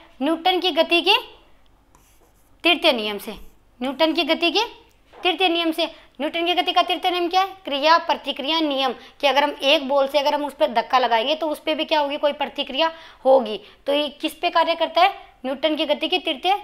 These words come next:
नियम पर। अब देखो, ये क्या था? टक्कर से पहले, टक्कर के समय और टक्कर के बाद बॉल, ठीक है। अब देखो, गत-, न्यूटन का द्वितीय नियम पढ़ा है हम सब ने।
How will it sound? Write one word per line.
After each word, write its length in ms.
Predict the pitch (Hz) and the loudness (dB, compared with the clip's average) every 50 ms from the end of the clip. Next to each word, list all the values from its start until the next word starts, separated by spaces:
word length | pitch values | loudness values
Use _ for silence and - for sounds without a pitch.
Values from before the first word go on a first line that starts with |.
| - - | -6 -6
नियम 240 | 254 254 233 220 220 | -4 -2 -2 -4 -4
पर। 180 | - - 196 - - _ - | -8 -10 -12 -12 -16 _ -6
अब 140 | 302 285 | -6 -2
देखो, 260 | 240 240 226 - 220 220 - - - - - - - _ - | -2 -4 -4 -4 -6 -8 -8 -18 -20 -20 -20 -20 -20 _ 0
ये 140 | 285 359 392 | 2 2 4
क्या 160 | 381 392 370 | 6 4 4
था? 160 | 370 381 392 392 - - - - - | 6 6 4 4 2 -6 -16 -2 -2
टक्कर 280 | 330 320 - 359 349 349 | 0 2 4 4 4 4
से 180 | - 403 415 403 | 2 -2 -2 0
पहले, 380 | 415 320 262 233 247 240 233 208 220 - - - _ _ _ _ _ - | 2 4 4 4 4 2 0 0 -2 -8 -18 -20 _ _ _ _ _ -2
टक्कर 300 | 302 302 302 359 359 359 | -2 -2 0 -2 -2 0
के 140 | - 415 440 427 - - - | 0 -2 -4 -4 -8 -16 -16
समय 340 | - - 269 262 254 240 - - - - _ - | -8 -6 -2 -2 -2 -2 -4 -8 -18 -18 _ -2
और 100 | - 294 | -2 0
टक्कर 320 | 294 302 - - 311 311 | 0 -2 0 2 0 0
के 160 | 311 359 392 392 392 - - _ _ 233 | 2 0 -2 -2 -4 -10 -20 _ _ 0
बाद 260 | 247 226 208 214 208 | 2 2 2 2 -2
बॉल, 240 | 202 190 196 190 175 - - - _ _ _ _ _ _ | -4 -6 -6 -8 -10 -12 -18 -20 _ _ _ _ _ _
ठीक 180 | - 370 330 415 | -4 -2 0 0
है। 100 | 415 415 - - - - - - _ - | -2 -2 -4 -14 -20 -20 -20 -14 _ 0
अब 140 | 330 302 | 0 2
देखो, 240 | 269 254 247 269 269 262 - - - - - - - - _ - | 2 0 2 0 -2 -2 -4 -12 -20 -20 -20 -20 -20 -20 _ 2
गत-, 260 | 240 294 311 - 320 | 2 2 2 4 2
न्यूटन 340 | 320 349 349 349 381 381 370 | 2 2 2 2 0 2 4
का 80 | 392 | 4
द्वितीय 280 | 370 320 370 381 392 403 | 4 2 0 0 2 2
नियम 180 | 370 392 392 | 4 4 4
पढ़ा 180 | 370 392 349 359 | 4 6 8 8
है 80 | 403 427 | 6 6
हम 60 | 415 | 4
सब 160 | 392 427 339 | 0 0 0
ने। 120 | 349 381 | 0 -2